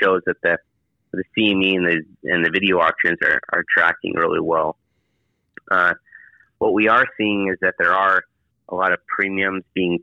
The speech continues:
paid for heavier cattle relative to lighter cattle, and that largely has to do with the feeding situation. If, if, uh, corn is really high, um, and there's grass is really poor, well, uh,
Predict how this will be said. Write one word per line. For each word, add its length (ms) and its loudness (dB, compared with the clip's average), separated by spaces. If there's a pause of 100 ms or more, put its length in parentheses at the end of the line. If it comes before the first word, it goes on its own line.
paid 240 2 (140)
for 260 0 (260)
heavier 340 2
cattle 440 0
relative 520 -2
to 100 -2
lighter 300 0 (100)
cattle, 360 0 (520)
and 140 -2
that 120 0
largely 380 0
has 120 0 (100)
to 120 -4
do 120 -2
with 140 -4
the 140 -12
feeding 320 -2
situation. 800 -6
If, 140 -10 (720)
if, 120 -2 (200)
uh, 80 0 (100)
corn 260 0
is 140 0
really 260 2
high, 500 2 (340)
um, 320 -4 (300)
and 240 0
there's 140 0 (440)
grass 280 2 (100)
is 140 -8
really 180 -6 (100)
poor, 360 0 (640)
well, 480 -2 (220)
uh, 220 -8